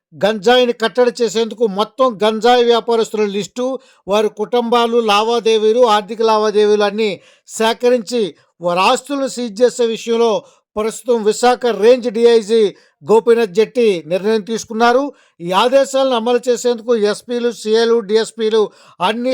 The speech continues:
స్థాయిల అధికారులు కూడా సిద్ధంగా ఉన్నట్టు తెలుస్తోంది. ఈ నేపథ్యంలో ప్రస్తుతం పూర్వపు విశాఖ జిల్లా, ప్రస్తుతం అనకాపల్లి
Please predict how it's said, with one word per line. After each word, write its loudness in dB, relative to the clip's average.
స్థాయిల 2
అధికారులు 0
కూడా 2
సిద్ధంగా -2
ఉన్నట్టు -4
తెలుస్తోంది. -2
ఈ -8
నేపథ్యంలో 4
ప్రస్తుతం 0
పూర్వపు 4
విశాఖ -2
జిల్లా, 2
ప్రస్తుతం -4
అనకాపల్లి 0